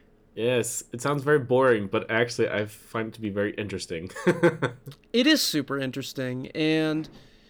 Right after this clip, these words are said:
Speaker 2: whether you think about it or not, you're exposed to it all the time. Even if you're just watching, um, a movie or a T V show,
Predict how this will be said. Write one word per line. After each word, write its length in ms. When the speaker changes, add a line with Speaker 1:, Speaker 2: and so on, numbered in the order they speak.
Speaker 2:
whether 280
you 100
think 220
about 300
it 120
or 120
not, 320
you're 120
exposed 580
to 140
it 60
all 140
the 100
time. 540
Even 260
if 140
you're 100
just 280
watching, 800
um, 340
a 80
movie 420
or 80
a 60
T 220
V 200
show, 540